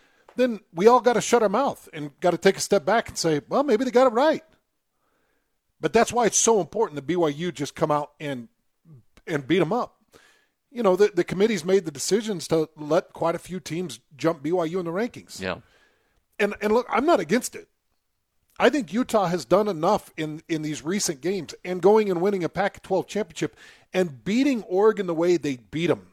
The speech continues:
Speaker 1: Remember, we gave the final tally. It was like seventy-six to sixteen or seventy-six to thirteen in a total of two games.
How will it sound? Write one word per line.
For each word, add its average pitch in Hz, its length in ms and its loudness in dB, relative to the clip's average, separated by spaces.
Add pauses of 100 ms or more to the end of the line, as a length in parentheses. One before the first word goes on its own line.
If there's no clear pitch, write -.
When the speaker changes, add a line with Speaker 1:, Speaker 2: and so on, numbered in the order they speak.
(140)
Speaker 1:
Remember, 170 400 0
we 160 160 -2
gave 165 260 0
the 147 100 -4
final 156 400 -4
tally. 147 340 -4
It 123 40 -10
was 120 100 -12
like 120 120 -8
seventy-six - 800 -4
to 127 400 -2 (640)
sixteen 160 600 -6
or 127 60 -4
seventy-six 156 640 -2
to 139 100 -4
thirteen 156 840 -6 (380)
in 165 120 -2
a 143 60 0
total 151 360 0
of 127 120 -4
two 175 180 -6
games. 135 380 -6